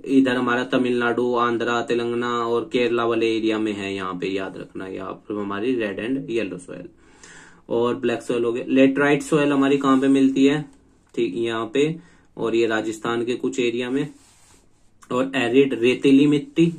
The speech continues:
रेत तो पता है, ये राजस्थान या थोड़ा सा area गुजरात का। आपके book में ये पेज number nine पे है, जरूर देखिएगा इसको, ठीक है ना। और map को रोजाना फिलअप किया कीजिए,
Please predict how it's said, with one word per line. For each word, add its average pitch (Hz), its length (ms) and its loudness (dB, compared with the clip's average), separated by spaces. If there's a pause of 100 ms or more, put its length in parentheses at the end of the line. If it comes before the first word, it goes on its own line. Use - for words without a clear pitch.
(120)
रेत 127 380 -2
तो 151 80 -2
पता 139 240 -6
है, 147 60 0
ये 147 80 -2
राजस्थान 135 480 -2
या 135 80 4 (140)
थोड़ा 117 180 -2
सा 113 140 -8
area 110 240 -2
गुजरात - 540 -10
का। 90 200 -20 (920)
आपके 120 300 -2
book 135 220 4
में 135 140 4
ये 143 140 6
पेज 127 480 2
number 127 300 0 (580)
nine 120 320 -2
पे 120 140 0
है, 113 160 0
जरूर 117 340 0
देखिएगा 107 480 -2
इसको, 107 340 -4 (280)
ठीक 117 140 -4
है 143 100 0
ना। 160 140 -4 (440)
और 127 120 0
map 135 540 2
को 156 280 4
रोजाना 139 520 6
फिलअप 135 640 2
किया 123 200 4
कीजिए, 110 460 -2